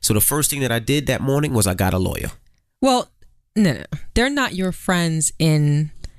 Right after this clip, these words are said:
Speaker 2: the, um, in the interrogation room.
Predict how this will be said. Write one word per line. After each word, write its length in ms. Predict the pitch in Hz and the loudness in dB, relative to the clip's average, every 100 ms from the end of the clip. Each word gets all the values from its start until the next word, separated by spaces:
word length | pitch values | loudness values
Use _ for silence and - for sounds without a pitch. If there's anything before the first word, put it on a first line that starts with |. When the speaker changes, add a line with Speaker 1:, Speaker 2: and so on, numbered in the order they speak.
| _ _ _ _ | _ _ _ _
Speaker 2:
the, 340 | 147 160 156 147 | 2 4 4 2
um, 440 | 127 107 92 156 - - - - | 0 -2 -4 -4 -4 -6 -6 0
in 120 | 165 | 2
the 80 | 151 | 2
interrogation 800 | 147 151 135 131 143 143 131 107 | 2 2 0 2 2 2 0 -2
room. 260 | 64 113 | -4 -6